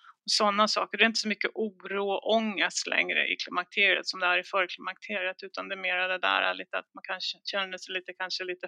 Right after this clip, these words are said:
flat och omotiverad och lite gråtmild. Men det, kroppen vänjer sig för många efter ett tag och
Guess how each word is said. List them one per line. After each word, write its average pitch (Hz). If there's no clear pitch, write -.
flat 202
och 190
omotiverad 214
och 214
lite 214
gråtmild. 220
Men 233
det, 254
kroppen 254
vänjer 294
sig -
för -
många 170
efter 180
ett 170
tag 165
och 202